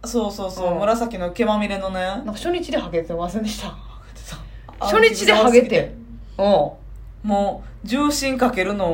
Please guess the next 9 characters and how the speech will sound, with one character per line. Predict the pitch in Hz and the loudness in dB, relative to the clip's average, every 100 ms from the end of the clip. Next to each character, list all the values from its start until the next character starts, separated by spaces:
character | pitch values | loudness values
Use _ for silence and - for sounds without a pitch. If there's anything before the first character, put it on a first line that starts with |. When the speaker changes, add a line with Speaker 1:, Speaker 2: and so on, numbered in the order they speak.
| 160 | 0
Speaker 1:
も | 156 151 147 147 | -2 -4 -2 0
悪 | 165 156 | 0 0
い | 143 | -4
し。 | - 151 | -4 -2
Speaker 2:
う | 147 | 0
ん。 | 196 165 - - - - - - - - - - | -2 -4 -8 -14 -18 -18 -18 -18 -20 -20 -12 -2
Speaker 1:
で、 | 240 254 247 233 - - - - - - - - - - | 6 8 8 6 -2 -12 -16 -16 -18 -18 -18 -16 -8 4
あ | 285 | 6
れ、 | 294 285 285 277 247 | 8 8 6 4 0